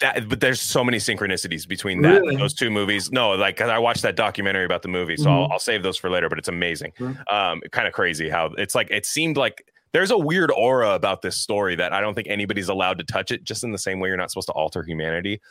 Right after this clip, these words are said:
Speaker 1: Like, it's this weird thing. Like, you're just like, "Don't try to adapt it 'cause you, you're gonna ruin yourself."
Speaker 2: Hmm.
Speaker 1: Um, it's very strange. So,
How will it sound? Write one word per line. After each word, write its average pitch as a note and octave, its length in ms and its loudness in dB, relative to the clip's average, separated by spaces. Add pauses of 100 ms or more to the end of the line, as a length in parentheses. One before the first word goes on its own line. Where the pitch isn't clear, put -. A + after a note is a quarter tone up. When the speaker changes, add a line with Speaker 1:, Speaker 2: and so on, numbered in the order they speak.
(100)
Speaker 1:
Like, G2 100 0
it's F2+ 140 -4
this G2 160 -6
weird F#2 340 -2
thing. F2+ 200 -2
Like, D#2+ 140 -4
you're F2+ 80 -8
just F2 80 -6
like, G2 140 -4
"Don't A#2 180 0
try C3+ 140 0
to C3 80 2
adapt G2 300 0
it F2+ 100 -4
'cause E2 140 -14
you, F2 160 -8
you're E2+ 200 -8
gonna F2+ 220 -4 (140)
ruin E2+ 280 -4
yourself." - 460 -8 (280)
Speaker 2:
Hmm. D#3 100 -2 (200)
Speaker 1:
Um, G2+ 540 2 (840)
it's A#2+ 140 -6
very A#2 260 4
strange. E2 400 -4 (460)
So, C3 640 2